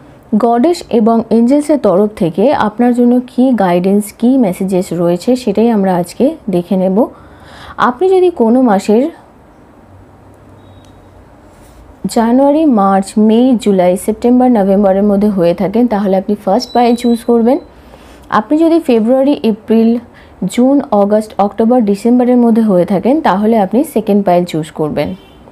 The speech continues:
এটি একটি general reading বন্ধুরা, কোনো gender specification নেই, আপনারা প্রত্যেকেই ভিডিওটি দেখতে পারেন।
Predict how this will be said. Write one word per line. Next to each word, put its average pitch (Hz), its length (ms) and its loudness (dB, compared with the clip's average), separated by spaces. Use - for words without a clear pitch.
এটি 277 280 0
একটি 302 220 0
general 220 500 2
reading 220 320 2
বন্ধুরা, 202 480 0
কোনো 226 340 2
gender 214 400 2
specification 202 840 -4
নেই, 196 240 0
আপনারা 220 340 0
প্রত্যেকেই 202 560 -2
ভিডিওটি 180 440 0
দেখতে 185 300 -2
পারেন। 175 380 -4